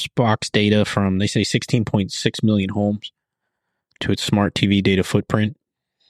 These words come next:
which brings their total footprint now to eighty-two point seven million. So big deal for them in terms of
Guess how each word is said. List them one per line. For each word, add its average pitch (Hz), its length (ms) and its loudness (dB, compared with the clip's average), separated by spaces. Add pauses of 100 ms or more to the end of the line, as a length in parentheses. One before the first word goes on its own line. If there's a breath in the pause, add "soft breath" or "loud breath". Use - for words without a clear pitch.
(300 soft breath)
which - 200 -2
brings 101 180 2
their 92 100 0
total 127 400 0
footprint 92 420 0
now 95 180 2
to 92 60 2
eighty-two 98 420 -2
point 98 240 -2
seven 95 340 -2
million. 98 300 0
So 95 300 -2 (260)
big 147 200 2
deal 139 200 2
for 107 140 2
them 104 240 4
in 90 60 -4
terms 87 260 -6
of - 200 -16